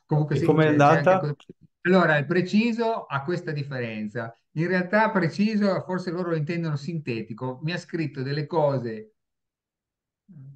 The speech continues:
Speaker 1: più ridotte del creativo,
Speaker 2: Ok.
Speaker 1: ma, ma non migliori, ecco.
Speaker 2: Ok.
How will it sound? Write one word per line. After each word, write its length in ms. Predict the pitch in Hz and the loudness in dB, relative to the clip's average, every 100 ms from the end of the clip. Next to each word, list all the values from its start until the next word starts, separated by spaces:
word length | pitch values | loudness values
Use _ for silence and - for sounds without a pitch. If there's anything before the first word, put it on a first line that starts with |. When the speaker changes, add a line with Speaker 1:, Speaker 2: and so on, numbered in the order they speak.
| 127 _ _ - | -20 _ _ -2
Speaker 1:
più 140 | 175 | 2
ridotte 460 | 165 131 123 127 151 | 2 2 0 -2 -6
del 160 | 123 104 | -6 -8
creativo, 760 | 117 117 123 110 123 160 - | -8 -8 -8 -6 -6 -6 -4
Speaker 2:
Ok. 180 | 113 - 95 98 165 - - _ _ _ _ _ _ - | -4 0 2 4 2 -2 -12 _ _ _ _ _ _ -4
Speaker 1:
ma, 480 | 175 175 170 165 - _ _ _ _ _ _ _ _ _ _ | 2 4 4 0 -10 _ _ _ _ _ _ _ _ _ _
ma 240 | - 165 175 | -8 -2 2
non 340 | 185 214 165 | 6 6 6
migliori, 640 | 151 131 120 113 98 98 110 | 4 2 0 -2 -6 -10 -8
ecco. 200 | 110 127 | 2 2
Speaker 2:
Ok. 160 | 127 | 4